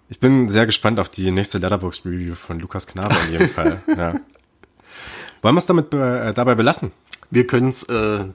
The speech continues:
Speaker 2: dabei belassen. Ich glaube, wir haben euch jetzt, äh, einen relativ ausführlichen Einblick in über neunzig Minuten über Pulp Fiction gegeben.
Speaker 1: Ja, na, knapp neunzig
Speaker 2: Ähm,
Speaker 1: Minuten.
Speaker 2: knapp
Speaker 1: Ja.
Speaker 2: neunzig Minuten, ja.
Speaker 1: Ja, also ungefähr so lange wie, ähm, wie über neunzehnhundertsiebzehn. Ähm, ist eine ganz schöne Länge, finde ich.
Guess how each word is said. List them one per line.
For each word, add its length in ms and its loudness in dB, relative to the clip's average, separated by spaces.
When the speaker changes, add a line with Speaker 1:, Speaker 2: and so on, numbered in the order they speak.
Speaker 2:
dabei 260 2
belassen. 400 -2
Ich 100 -10
glaube, 280 2
wir 80 2
haben 120 0
euch 160 0
jetzt, 280 -4
äh, 40 -6
einen 400 -2
relativ 460 0
ausführlichen 540 -2
Einblick 400 0
in 480 -2
über 260 2
neunzig 380 2
Minuten 440 0
über 220 -2
Pulp 200 -6
Fiction 300 -8
gegeben. 460 -6
Speaker 1:
Ja, 180 0
na, 140 4
knapp 240 -2
neunzig 240 2
Speaker 2:
Ähm, 80 0
Speaker 1:
Minuten. 320 2
Speaker 2:
knapp 200 2
Speaker 1:
Ja. 80 0
Speaker 2:
neunzig 280 2
Minuten, 320 -2
ja. 80 -2
Speaker 1:
Ja, 140 -4
also 200 -2
ungefähr 400 0
so 100 2
lange 300 4
wie, 160 2
ähm, 500 -2
wie 180 -2
über 180 -2
neunzehnhundertsiebzehn. 1000 0
Ähm, 380 2
ist 400 0
eine 200 2
ganz 180 2
schöne 220 4
Länge, 240 2
finde 300 -8
ich. 40 -20